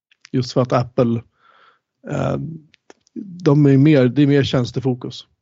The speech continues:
från dem. De är mer sugna på att tjäna pengar på just på tjänster. Och vad skulle vara, det skulle inte vara dumt att ha,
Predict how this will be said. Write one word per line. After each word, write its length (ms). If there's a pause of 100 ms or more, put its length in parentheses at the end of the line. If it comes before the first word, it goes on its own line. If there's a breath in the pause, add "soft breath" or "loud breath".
(220)
från 120
dem. 300
De 160
är 60
mer 260
sugna 360
på 200
att 160 (340)
tjäna 260
pengar 320
på 220
just 320
på 100
tjänster. 500 (1400 loud breath)
Och 220
vad 380
skulle 360
vara, 280 (880)
det 80
skulle 220
inte 120
vara 100
dumt 300 (120)
att 120
ha, 500